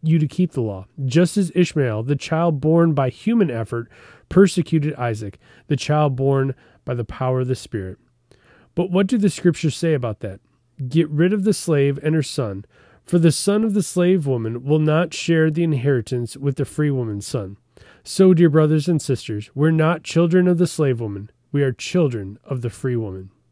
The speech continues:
I'm not sure how many of you are familiar with the story of Abraham and Sarah, but I'll give it to you very briefly. You see, Abraham and Sarah really wanted kids. And God said, "You know what?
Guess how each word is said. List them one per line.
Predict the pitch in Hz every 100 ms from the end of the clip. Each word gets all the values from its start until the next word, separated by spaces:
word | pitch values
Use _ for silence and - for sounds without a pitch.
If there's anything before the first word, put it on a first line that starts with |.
| _ _ _ _
I'm | 175
not | 202 262
sure | 285
how | 226 214
many | 196 180
of | 160
you | 143 156 160 -
are | 143
familiar | - 143 139 160 170
with | 156 143
the |
story | 131 - 147 143 120
of | 117 -
Abraham | 147 139 113 135 120
and | 110
Sarah, | - - 151 113 107
but | 117 170
I'll |
give | 165 180
it | 175
to | 202
you | 170
very | 135 127
briefly. | 127 135 131 - 95 _ _ _ _ _ _
You | 160
see, | 202 175
Abraham | 196 233 190 220
and | 202
Sarah | - - 123 117 - - _
really | 135 160 190 196
wanted | 170 143 135 - 131 120
kids. | - 156 95 90 - _ _ _ _ _ -
And | 175
God | 156 185 208
said, | - 190 165
"You | 151 185
know | 208
what? | 226 240